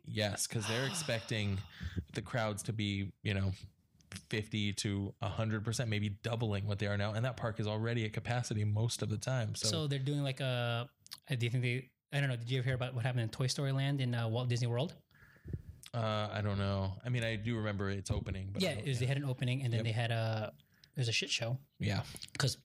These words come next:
Speaker 2: there was, like, obviously it's a, a part of the park where you have to
Speaker 1: Right.
Speaker 2: get a line to get into.
Speaker 1: Right.
Speaker 2: So people were waiting for hours to get, just to get into the Toy Story Land.
Speaker 1: Right.
Speaker 2: And then after that,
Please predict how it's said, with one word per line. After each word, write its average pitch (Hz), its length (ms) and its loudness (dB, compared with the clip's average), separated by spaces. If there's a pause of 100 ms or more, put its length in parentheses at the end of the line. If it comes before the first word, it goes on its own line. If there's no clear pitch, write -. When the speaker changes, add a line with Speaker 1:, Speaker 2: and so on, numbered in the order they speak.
Speaker 2:
there 147 80 0
was, 120 100 2
like, 113 240 -4
obviously 135 260 0
it's - 100 -2
a, 107 460 0 (220)
a 151 140 -2
part 135 260 -2
of 113 60 0
the 113 80 -4
park 123 300 -2
where 123 80 0
you 117 80 2
have 110 80 2
to 101 60 0
Speaker 1:
Right. 139 80 -6
Speaker 2:
get 131 140 2
a 123 80 0
line 120 440 0
to 135 100 0
get 123 180 0
into. 120 460 0 (260)
Speaker 1:
Right. 101 320 -2
Speaker 2:
So 139 100 0
people 131 320 0
were 120 140 -2
waiting 117 280 2
for - 200 -10 (140)
hours 139 640 0 (140)
to 151 60 -2
get, 147 180 0 (120)
just 165 200 0
to 156 60 0
get - 200 -2 (100)
into 262 280 0
the 156 40 0
Toy 135 200 0
Story 131 200 0
Land. 123 220 2
Speaker 1:
Right. 110 80 2
Speaker 2:
And 107 100 2
then 160 80 0
after 156 180 0
that, 180 320 0